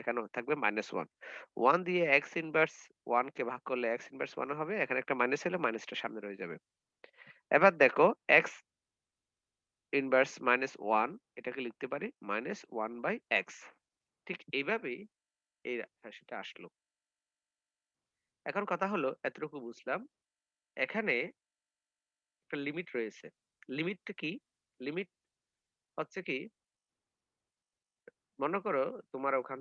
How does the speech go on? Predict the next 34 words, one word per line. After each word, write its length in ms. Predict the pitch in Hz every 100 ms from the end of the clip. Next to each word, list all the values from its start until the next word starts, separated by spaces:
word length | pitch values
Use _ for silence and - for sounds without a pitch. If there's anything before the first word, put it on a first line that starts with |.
| 123
বাসা 200 | 113 -
থেকে 240 | 156 180 208
তুমি 200 | 139 131 131
কলেজে 280 | 113 107
আসবে। 260 | 101 - 80 - _ _ _ _ _ _ _ -
কোত্থেকে 300 | 156 175 180
আসবে? 220 | 180 214 330 _ _ _ _ -
বাসা 200 | - 127
থেকে। 260 | 117 107
কোথায় 280 | - 139 196
আসবে? 220 | 180 202 294 _ _ -
কলেজে। 360 | 120 110 95 - _ _ _ _ _ _ _ _
তাহলে 180 | 139 156
যেখান 320 | 143 147 214
থেকে 200 | 214 220
শুরু 240 | 202 170 135
করবে 300 | 131 113 156 240 -
সেখান 260 | 131 131 123
থে-, 180 | - -
সেটা 240 | 139 123 127
হচ্ছে 200 | - 131
কি 100 | 135
লোয়ার 260 | 123 139
লিমিট, 300 | 156 170 226 - -
আর 120 | 117 113
যেখানে 300 | 117 170 190
গিয়ে 140 | 156
শেষ 200 | - 131 -
করবে 320 | 127 113 104 - _ -
সেটা 160 | 123 113
হচ্ছে 180 | _ -
কি 100 | 202 302 _
আপার 220 | 127 139 127
লিমিট। 240 | 110 92